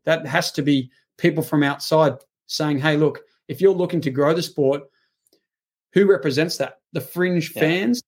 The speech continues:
Speaker 1: Yes, definitely. Or the other fans of other competing sports. So get their take on how you look from a gender equity perspective, because if you don't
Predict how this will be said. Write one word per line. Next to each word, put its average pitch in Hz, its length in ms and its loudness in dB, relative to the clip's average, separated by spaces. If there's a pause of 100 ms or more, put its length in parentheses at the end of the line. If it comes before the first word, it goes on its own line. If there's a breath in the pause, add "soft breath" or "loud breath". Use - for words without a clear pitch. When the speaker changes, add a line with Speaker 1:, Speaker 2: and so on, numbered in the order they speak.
(120)
Speaker 1:
Yes, 170 340 0
definitely. 180 640 -4
Or 190 300 6
the 160 200 -2
other 180 220 0
fans 160 380 -2
of 147 120 0
other 147 160 0
competing 139 440 -4
sports. - 480 -2 (180)
So 185 220 2
get 160 260 0
their 170 220 4
take 143 360 -4
on 151 120 2
how 156 220 0
you 156 200 0
look 160 180 0
from 151 140 0
a 135 60 2
gender 147 280 2
equity 160 300 0
perspective, 143 500 -4
because 151 280 -4
if 156 160 -6
you 151 60 -2
don't 156 380 0